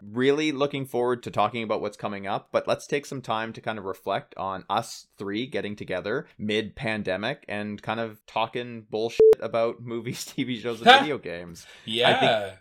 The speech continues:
Speaker 1: I think it's been a blast. I've really enjoyed what we've talked about and how we've gotten together and, and just kind of randomly found a, a fun sort of niche to notch out for ourselves. But what do you guys think? How do you think the podcast is going?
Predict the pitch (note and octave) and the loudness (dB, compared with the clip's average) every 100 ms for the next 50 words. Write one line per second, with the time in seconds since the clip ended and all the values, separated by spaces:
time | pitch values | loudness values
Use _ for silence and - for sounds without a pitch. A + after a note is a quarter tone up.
0 | - A2+ A2+ G#2+ - A2 A2 G#2 G2 G2 | -6 -2 0 -2 -2 -4 -4 -2 0 0
1 | B2 - - G2 F2+ F#2+ G2+ G2 G2 - | -2 -4 -6 -6 -6 -6 -6 -8 -10 -8
2 | F#2+ G2 G#2 - G2+ G2+ G2 F2+ - A2 | -4 -2 -4 -4 -6 -4 -8 -10 -6 -6
3 | - G#2+ A2+ C#3 G2+ G2+ G2+ F#2+ G2 D#2 | -4 -2 -2 -2 -6 -6 -6 -4 -4 -4
4 | F#2 F#2 G2+ A#2 G2 F#2+ F#2+ F#2 F#2 - | -6 -6 -4 -6 -6 -10 -10 -8 -10 -6
5 | G#2 F2+ F2 F2+ G2 G2+ F#2+ G2 G2+ G2+ | -8 -8 -8 -8 -8 -8 -6 -6 -6 -10
6 | _ - F#2 F#2+ G2+ G#2 - F#2+ F#2+ F#2+ | _ -6 -4 -4 -8 -10 -8 -6 -6 -8
7 | - F#2+ F#2+ G2+ G2+ G2+ G#2 G2 F#2 G2 | -8 -10 -6 -6 -6 -6 -8 -8 -10 -12
8 | G2+ G#2 - - - G#2 - - G#2 G#2+ | -10 -10 -12 -14 -6 -4 -4 -4 2 2
9 | G2+ G2+ G#2+ - A2 A2 - G#2 B2 D#3+ | 2 0 0 0 -2 -2 -2 -2 -2 -4
10 | - A#2 A#2+ C3+ D#3 A#2 F#2+ G2 F2+ - | -2 -2 0 -4 0 0 0 -4 -8 -8
11 | D#3+ E3 D3+ D3+ - C#3 C3+ C#3 F2+ F#2 | -6 -6 -6 -8 -8 -2 -4 -2 -8 -8
12 | - E2 F2+ D2+ D2+ | -12 -12 -8 -8 -10